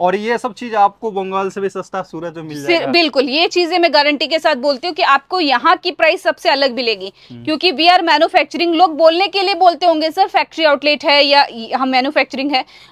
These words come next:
Speaker 2: but हम यहाँ पे आपको सबसे पहले हमारी फैक्ट्री दिखाते हैं,
Speaker 1: हम्म।
Speaker 2: फिर हमारा गोदाम, फिर हमारा कलेक्शंस।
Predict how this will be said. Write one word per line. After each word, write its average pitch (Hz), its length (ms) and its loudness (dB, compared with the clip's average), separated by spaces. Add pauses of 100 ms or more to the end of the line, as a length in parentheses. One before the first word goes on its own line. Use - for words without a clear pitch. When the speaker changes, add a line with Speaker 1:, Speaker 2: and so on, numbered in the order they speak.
(100)
Speaker 2:
but 330 200 2
हम 339 320 0
यहाँ 349 260 2
पे 349 140 0
आपको 339 260 -4
सबसे 359 320 -2
पहले 320 260 2
हमारी 311 320 -2
फैक्ट्री 285 460 -2
दिखाते 339 420 -4
हैं, 359 160 -2
Speaker 1:
हम्म। - 380 -16
Speaker 2:
फिर 370 160 2
हमारा 330 300 2
गोदाम, 302 400 2
फिर 370 200 -4
हमारा 302 280 2
कलेक्शंस। 254 580 -2